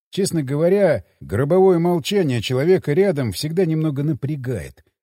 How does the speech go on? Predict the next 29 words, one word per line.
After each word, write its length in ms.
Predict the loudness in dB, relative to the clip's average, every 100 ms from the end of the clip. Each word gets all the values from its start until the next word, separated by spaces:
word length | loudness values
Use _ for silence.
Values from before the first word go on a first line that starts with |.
| _ -6
Но 120 | 0
я 160 | 2 2
стоически 580 | 2 0 0 -4 -8
держался, 600 | -4 -2 -2 -2 -2 -4
не 120 | -6 -4
желая 440 | -2 0 2 0
просить 480 | -2 -4 -2 -6 -6
прощения 760 | -4 -4 -4 -4 -2 0 -2 _ _ -6
и 100 | -2
начинать 480 | -2 0 -2 -2 0
каяться 460 | 0 0 0 -4
в 80 | -2
грехах 480 | -4 -4 -4 -4 -2
реальных 500 | 0 0 0 -2 -2
и 60 |
мнимых. 520 | 0 0 -2 -6 -18 _ _ _ -4
Рассосётся 760 | -2 0 0 2 0 2 0
само 300 | 2 2 2
собой 420 | 2 0 0 -4
как-нибудь. 640 | -4 -4 -2 -4 -6 -12 _ _ _ _ _ _ _ _ -8
На 120 | 0
выезде 540 | 2 2 2 0 2 2
со 140 | 0
двора 380 | 2 4 4 2
пришлось 460 | 0 -4 -2 -4
пропустить 560 | -2 -4 -4 -6 -6 -4
растянувшуюся 880 | -4 -2 -4 -2 -4 -2 -4 -2 -6
колонну 460 | -4 0 0 0
грузовиков. 760 | -4 -6 -4 -4 -6 -8 -14